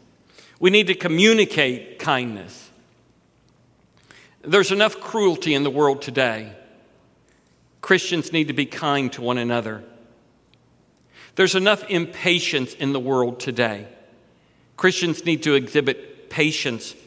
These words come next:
toward one another. Uh, there's enough mean-spiritedness in the world today. Christians need to love one another. When Paul says,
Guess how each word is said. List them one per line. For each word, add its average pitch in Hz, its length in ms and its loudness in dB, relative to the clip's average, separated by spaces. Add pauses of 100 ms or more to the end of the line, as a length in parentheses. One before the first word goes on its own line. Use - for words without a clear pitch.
(360)
toward 123 260 -2
one 120 180 -2
another. 110 400 -4 (1200)
Uh, 151 140 0
there's 196 200 4
enough 196 400 2 (1400)
mean-spiritedness 165 1600 0 (800)
in 156 100 2
the 151 80 0
world 139 300 2
today. 120 480 0 (1120)
Christians 180 540 0
need 156 180 0
to 139 100 -2
love 131 300 2
one 123 140 -2
another. 120 440 -2 (1120)
When 180 140 0
Paul 240 220 4
says, 220 340 2